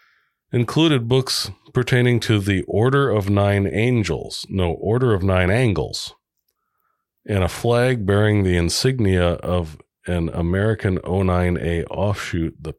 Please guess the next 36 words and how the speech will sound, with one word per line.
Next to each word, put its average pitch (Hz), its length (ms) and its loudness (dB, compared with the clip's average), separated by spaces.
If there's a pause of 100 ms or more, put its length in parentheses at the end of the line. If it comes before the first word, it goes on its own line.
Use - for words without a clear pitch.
(140)
Temple 107 680 -4 (120)
of 87 560 -2
Blood. 76 460 -6
That's - 320 -12 (260)
O 87 200 -4
V. 73 400 -6 (1400)
Tempel, 92 800 -2 (220)
T 95 280 -8
E 82 180 -4
M 82 200 -4
P 80 260 -6
E 85 40 -2
L 76 320 -4
O 85 180 -6
V, 80 240 -6
Blood. 71 480 -10 (1300)
Documents 123 460 2
and 110 120 2
sources 113 640 0 (280)
familiar 110 380 2
with 95 140 2
seven 110 320 2
six - 260 -2
four 101 300 0
indicate 95 380 0
the 82 100 -2
group 90 300 -2
is - 200 -6
an 82 100 -4
offshoot 92 540 -2
of 87 100 -6
the 82 120 -6
Order 104 340 4
of 87 80 2
Nine 87 300 2
Angels. 95 680 0